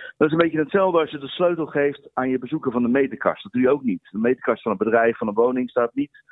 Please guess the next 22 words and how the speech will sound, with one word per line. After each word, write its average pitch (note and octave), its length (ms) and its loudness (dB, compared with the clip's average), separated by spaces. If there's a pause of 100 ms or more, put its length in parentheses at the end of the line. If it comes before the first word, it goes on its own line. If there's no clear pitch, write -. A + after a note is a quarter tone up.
(140)
standaard A#2+ 340 -2
open. A#2+ 440 0
En A#2 80 -2
je A2 80 -6
geeft A#2 160 -4
het B2 80 0
helemaal C3+ 240 0
niet D3+ 160 -4
aan C#3 120 0
je B2+ 80 -2
gasten. C3 380 -2
Dus G2 140 -14
zo B2+ 140 -4
moet B2+ 140 -4
je - 60 -6
het B2 60 0
een B2 60 0
beetje A#2 160 -10
zien. B2 180 -2
Hè? A2+ 140 0
Die B2+ 100 -16
meterkast B2 420 -2